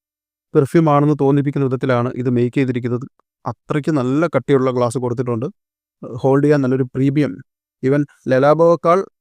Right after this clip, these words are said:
ക്വാളിറ്റി ഉള്ള ഒരു ഗ്ലാസ് ആണ് ഇവര് പ്രൊവൈഡ് ചെയ്തിട്ടുള്ളത്. ഹൺഡ്രഡ് എം എൽ ഇ ഡി പി കോൺസെൻട്രേഷൻ. ഇതിൻ്റെ മണം ഞാൻ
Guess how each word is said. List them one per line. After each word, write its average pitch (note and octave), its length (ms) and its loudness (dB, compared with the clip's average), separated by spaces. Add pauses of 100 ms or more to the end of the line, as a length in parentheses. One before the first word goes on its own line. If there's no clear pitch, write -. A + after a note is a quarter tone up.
(260)
ക്വാളിറ്റി D3 380 4
ഉള്ള C#3 180 2
ഒരു C#3 100 -2 (540)
ഗ്ലാസ് B2+ 360 2
ആണ് A#2+ 120 -2 (100)
ഇവര് A#2 200 -6 (360)
പ്രൊവൈഡ് A#2+ 240 0
ചെയ്തിട്ടുള്ളത്. A#2+ 420 -4 (540)
ഹൺഡ്രഡ് C3 320 2
എം B2 120 4
എൽ F3 60 -2 (560)
ഇ C3+ 60 2
ഡി C3+ 140 2
പി C3+ 120 0
കോൺസെൻട്രേഷൻ. B2+ 580 -2 (1700)
ഇതിൻ്റെ F#3+ 260 6
മണം E3+ 200 4 (260)
ഞാൻ C#3+ 120 0